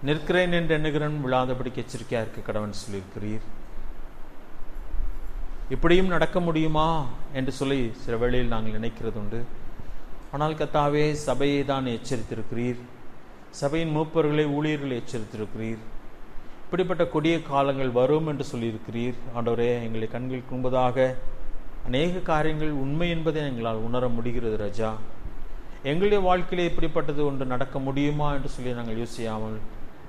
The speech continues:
நாங்கள் உம்மை நேசிக்கிற மக்களாய் இருக்க கிருபை தாரும். நாங்கள் எங்களை நேசிக்கிறவர்களாய் இருப்போமானால் விளைவு இதுவாக தான் இருக்கும் என்பதை உணர்ந்து, அந்த ஒரு காலம் எங்களை நேசிக்கிறவர்களாய் இல்லாமல்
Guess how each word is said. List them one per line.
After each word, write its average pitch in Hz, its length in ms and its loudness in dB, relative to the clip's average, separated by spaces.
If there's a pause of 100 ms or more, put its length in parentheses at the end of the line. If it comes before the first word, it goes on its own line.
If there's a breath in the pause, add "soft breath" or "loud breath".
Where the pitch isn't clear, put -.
நாங்கள் 151 300 0
உம்மை 185 260 0 (200)
நேசிக்கிற 156 500 -4 (100)
மக்களாய் 127 380 -2
இருக்க 113 220 -4
கிருபை 107 400 -2
தாரும். 101 380 -2 (840)
நாங்கள் 135 360 0
எங்களை 190 300 0 (120)
நேசிக்கிறவர்களாய் 170 640 -2
இருப்போமானால் 147 760 0 (920)
விளைவு 180 400 4
இதுவாக 151 460 2
தான் 143 200 2 (100)
இருக்கும் 165 400 0
என்பதை 151 260 0
உணர்ந்து, 110 440 -4 (840)
அந்த 117 160 -2
ஒரு 147 220 4 (140)
காலம் 170 460 2 (460)
எங்களை 151 300 0
நேசிக்கிறவர்களாய் 135 720 -4
இல்லாமல் 117 380 -2